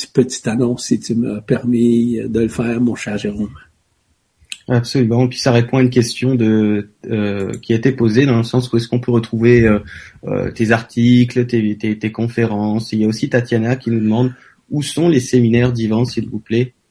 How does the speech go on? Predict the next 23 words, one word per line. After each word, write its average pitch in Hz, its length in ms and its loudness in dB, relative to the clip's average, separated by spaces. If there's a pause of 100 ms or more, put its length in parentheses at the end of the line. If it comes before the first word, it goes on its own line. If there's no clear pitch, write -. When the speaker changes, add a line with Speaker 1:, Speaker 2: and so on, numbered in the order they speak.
Speaker 2:
Donc 104 280 -8
encore 110 300 -8
pareil, 107 420 -2
euh, 98 160 -4 (400)
sur - 180 -4
le 110 80 2
site 139 320 0
de 120 100 4
la 107 120 4
Presse 110 240 -2
Galactique, 104 560 -4
euh, 104 260 0
vous 113 120 -8 (120)
pouvez 104 160 -6
retrouver, 104 640 -2
euh, 101 140 -4 (640)
les 98 180 -4
séminaires 107 520 -2
d'Yvan, 107 520 -4
euh, 98 140 -6 (840)
les, 110 540 -4
les 104 180 -2
articles, 127 640 2